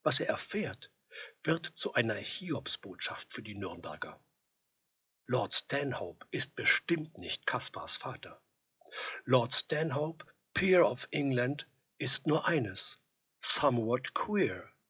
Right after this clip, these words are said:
Das heißt auf Deutsch, schwul bis in die Knochen. Das allein wäre nicht schlimm. Von einem englischen Lord erwartet man so etwas mehr oder weniger.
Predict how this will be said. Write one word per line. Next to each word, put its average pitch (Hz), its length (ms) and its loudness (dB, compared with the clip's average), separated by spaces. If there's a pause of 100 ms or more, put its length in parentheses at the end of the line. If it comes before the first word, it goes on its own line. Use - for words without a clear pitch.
(280)
Das - 140 2
heißt 170 160 2
auf 131 120 -2
Deutsch, 185 340 4 (580)
schwul 220 460 4
bis 160 180 -2
in 139 120 -2
die 135 80 -4
Knochen. - 440 -4 (1160)
Das 104 240 4
allein 101 440 -2
wäre - 260 -6
nicht - 280 -2
schlimm. 220 360 0 (640)
Von - 160 2
einem 120 220 6
englischen 147 480 2
Lord 120 260 -2
erwartet 131 560 6
man 101 140 2
so 101 180 -4
etwas 104 340 -2
mehr 101 220 0
oder 90 280 -8
weniger. 90 480 -8